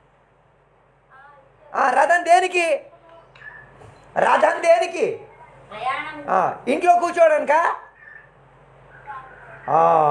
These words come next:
Speaker 1: అదే. <laughs> రథం దేనికి?
Speaker 2: ప్రయాణం.
Speaker 1: ఆ, ప్రయాణం చేయుటకు.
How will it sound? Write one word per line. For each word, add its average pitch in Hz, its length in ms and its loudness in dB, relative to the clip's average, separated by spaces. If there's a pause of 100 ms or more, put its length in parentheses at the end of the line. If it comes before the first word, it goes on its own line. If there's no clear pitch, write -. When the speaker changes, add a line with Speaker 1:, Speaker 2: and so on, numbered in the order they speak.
(220)
Speaker 1:
అదే. - 440 0 (640)
<laughs> - 460 -2 (1040)
రథం 311 480 0
దేనికి? 349 720 0 (960)
Speaker 2:
ప్రయాణం. 240 640 -8 (960)
Speaker 1:
ఆ, 226 360 0 (1400)
ప్రయాణం 349 480 2
చేయుటకు. 339 720 0